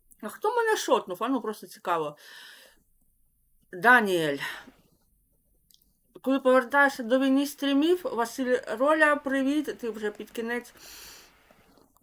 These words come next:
А ну, збилася. Хто ти там бив? Даніель. Ну, планую, планую у неділю. Ну, то у мене щось якась прям, знаєте, буває, там десь трошки голова болить, там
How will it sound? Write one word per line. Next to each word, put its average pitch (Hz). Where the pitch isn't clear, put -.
А 233
ну, 208
збилася. 180
Хто 320
ти 320
там 277
бив? 226
Даніель. 196
Ну, 269
планую, 427
планую 359
у 330
неділю. 196
Ну, 311
то 370
у 349
мене 330
щось 320
якась 285
прям, 269
знаєте, 359
буває, 240
там 392
десь 277
трошки 285
голова 294
болить, 320
там 269